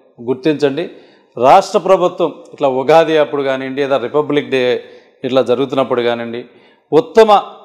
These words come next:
వాలంటీర్గా, ఉత్తమ ఎన్జీఓగా, అంటే ఉ-, గవర్నమెంట్ ఎంప్లాయీస్కి ఇస్తూ ఉంటారు, అలాగా మాలాంటి నాన్ ప్రాఫిటబుల్ ఆర్గనైజేషన్ వారికి కూడా ఒక ఉత్తమ అవార్డులు కూడా ప్రకటించమని చెప్పి కూడా అడగటం జరిగింది. రాష్ట్ర ప్రభుత్వాన్ని పరిశీలిస్తామని కూడా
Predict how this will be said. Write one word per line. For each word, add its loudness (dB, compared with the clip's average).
వాలంటీర్గా, 4
ఉత్తమ 0
ఎన్జీఓగా, 2
అంటే -2
ఉ-, -6
గవర్నమెంట్ 4
ఎంప్లాయీస్కి 2
ఇస్తూ -12
ఉంటారు, -4
అలాగా 4
మాలాంటి 2
నాన్ 2
ప్రాఫిటబుల్ 0
ఆర్గనైజేషన్ -4
వారికి -8
కూడా -4
ఒక 0
ఉత్తమ 0
అవార్డులు 4
కూడా 2
ప్రకటించమని -6
చెప్పి -6
కూడా 0
అడగటం 0
జరిగింది. -4
రాష్ట్ర -4
ప్రభుత్వాన్ని -6
పరిశీలిస్తామని 2
కూడా 2